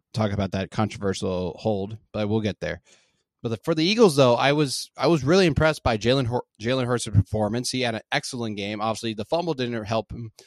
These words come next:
but, like, he capped, he, like, as soon as that fumble happened, he, like, he got back on. He didn't, like, phase. It didn't, like, you know, it didn't crack him or, you know, something like that. He just, he was like, "All right, it happened. Let's move on." He moved on, and he scored, and they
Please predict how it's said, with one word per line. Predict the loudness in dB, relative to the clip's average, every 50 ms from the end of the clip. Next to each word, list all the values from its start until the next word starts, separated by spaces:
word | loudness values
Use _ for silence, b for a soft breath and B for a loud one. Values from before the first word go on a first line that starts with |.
| B B B _
but, | -6 -6
like, | -4 -4
he | -8 -8
capped, | -2 0 0 0 0 -2
he, | -4 -2
like, | -2 -2 -2 -4
as | -6 -4
soon | 0 0 0
as | 2
that | 2 0 0 2
fumble | 0 0 2 0 0
happened, | 2 2 2 2 0 -4 -4 -4
he, | -4
like, | -2 -4 -4 -4
he | -4 -6
got | -2 0 -2 -2 0
back | -2 -4 -2 0
on. | -2 -2 -2
He | -2 -4 -4
didn't, | -4 -4 -4 -2 -2
like, | -4 -4 -6 _
phase. | _ -2 0 0 0 -2 -2 -4
It | -4
didn't, | -4 -2 -2 -2
like, | -4 -4 -4 -6 b b b b b b b b _ _ _ _ _ -6
you | -4 -2 0
know, | 0 0 0 0
it | 0
didn't | 0 -2 -2 -4
crack | -4 -2 -2 0 0 -2 -4
him | -6 -6 -6 -6
or, | -6 -6 -6 -6 -6
you | _ -6 -6
know, | -6 -6
something | -6 -8 -8
like | -8 -8 _
that. | -8 -8 -6 -8
He | -10 -10
just, | -10 -10 -12 -12 -14 _ _ _ _
he | -8
was | -6 -6 -6 -6
like, | -6 -6 -6 -6 _
"All | 0 0
right, | 0 0 0 -2
it | -4
happened. | -2 -2 -2 -2 _ -4 -6 -6 -6 -6
Let's | -6 -6 -6 -4
move | -6 -4 -2 -2
on." | -4 -4 -6 -6
He | -4 -4
moved | -2 -2 -2 -2 -2
on, | -2 -2 0 0 0
and | -2 -2
he | -4
scored, | -4 _ -4 -4 -4 _ _
and | -8 -6
they | -6 -4 -4 -4 -4 -4 -6 -8